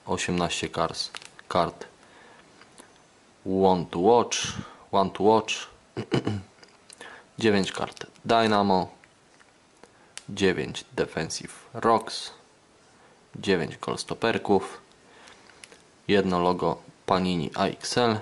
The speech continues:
które wygląda podobnie jak saszetka, ale w tej edycji bardzo fajnie się mieni, ponieważ w update'cie wyglądało tragicznie. W update'cie, jeśli chodzi o update, to, to logo to bardziej by mi się chyba podobało właśnie,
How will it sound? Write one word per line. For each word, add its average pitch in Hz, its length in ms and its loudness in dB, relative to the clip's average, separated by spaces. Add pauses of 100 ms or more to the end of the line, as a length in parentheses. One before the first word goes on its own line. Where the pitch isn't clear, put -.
(240)
które - 280 -2
wygląda 90 420 0
podobnie 87 380 0
jak - 140 -8
saszetka, - 580 0 (1400)
ale 95 160 2
w - 60 -4
tej 95 160 4
edycji 92 320 0
bardzo 92 260 2
fajnie 76 340 -2
się - 140 -2
mieni, 107 400 2 (360)
ponieważ 92 440 0
w 82 40 -8
update'cie 87 480 0
wyglądało 85 520 0
tragicznie. 95 640 0 (2750)
W 110 40 -12
update'cie, 107 400 4
jeśli 101 220 2
chodzi 98 240 4
o 101 100 6
update, 98 200 2
to, 92 140 -2
to - 120 0
logo 98 240 4
to 92 280 2 (200)
bardziej 98 280 4
by 92 120 -2
mi 92 100 0
się - 140 0
chyba 95 200 2
podobało 92 420 4
właśnie, 90 440 2